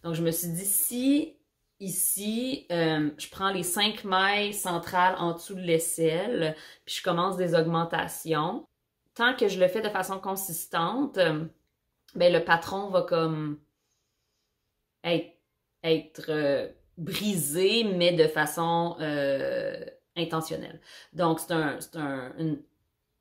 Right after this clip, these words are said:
un, je vais pas vous donner c'est quoi le patron, évidemment, euh, mais le, le, le,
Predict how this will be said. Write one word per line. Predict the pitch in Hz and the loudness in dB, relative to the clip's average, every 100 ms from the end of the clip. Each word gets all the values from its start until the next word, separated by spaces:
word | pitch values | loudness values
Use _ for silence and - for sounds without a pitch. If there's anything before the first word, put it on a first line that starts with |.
| _ _ _ _ _ | _ _ _ _ _
un, | 127 - - 175 | -20 -20 -18 -8
je | 160 | -4
vais | 160 | 0
pas | |
vous | 165 151 | -2 0
donner | 147 160 | 0 0
c'est | 160 - | -2 -6
quoi | - 151 | -6 -6
le | |
patron, | - - - | -6 -12 -8
évidemment, | 170 165 165 170 170 - - - | -8 -8 -8 -8 -8 -18 -12 -4
euh, | 160 - | -2 0
mais | 160 156 151 160 | 0 2 2 2
le, | 156 151 | 2 2
le, | 151 151 143 | 2 0 -2
le, | 156 151 | -2 -2